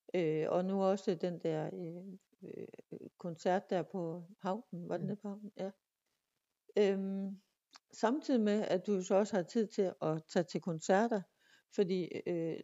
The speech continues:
Speaker 1: lidt ligesom mig selv,
Speaker 2: Mm.
Speaker 1: det der med, at, øh, du ved, man møder
Speaker 2: Mm.
Speaker 1: nogen på vejen, og så
Speaker 2: Ja.
Speaker 1: smutter man fra en festival før tid, fordi man skal også lige nå noget andet.
Speaker 2: Ja. <laughs>
Speaker 1: Øh, det, det gør du jo faktisk også, øh, suser lidt rundt.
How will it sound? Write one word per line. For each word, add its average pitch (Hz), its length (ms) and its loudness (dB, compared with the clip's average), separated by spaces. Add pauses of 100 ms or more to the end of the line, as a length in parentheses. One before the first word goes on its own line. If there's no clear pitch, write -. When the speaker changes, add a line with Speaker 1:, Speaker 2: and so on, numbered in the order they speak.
Speaker 1:
lidt 220 280 4
ligesom 240 260 2
mig 180 200 2
selv, 220 220 4
Speaker 2:
Mm. 202 40 -4
Speaker 1:
det 196 140 4
der 185 160 6
med, 190 340 2
at, 160 200 0
øh, 160 260 2
du 175 60 -4
ved, 170 200 0
man 170 200 0
møder 202 220 4
Speaker 2:
Mm. 202 40 2
Speaker 1:
nogen 196 180 0
på 208 100 -6
vejen, 185 360 0
og 170 100 -4
så 196 200 -2 (180)
Speaker 2:
Ja. 165 140 2 (160)
Speaker 1:
smutter 233 320 4
man 160 200 0
fra 190 140 2
en 170 100 -2
festival 185 520 4
før 208 200 4
tid, 208 240 0
fordi 202 180 0
man 180 140 -4
skal - 180 2
også 202 180 4
lige 214 100 2
nå 208 200 2
noget 165 180 0
andet. 202 180 0
Speaker 2:
Ja. 185 120 10
<laughs> 175 300 4
Speaker 1:
Øh, 185 60 4 (480)
det, 220 280 8
det 254 140 4
gør 208 140 10
du 240 100 4
jo 233 140 8
faktisk 226 340 4
også, 214 300 0 (140)
øh, 185 220 4
suser 196 380 -2
lidt 185 240 0
rundt. 202 300 0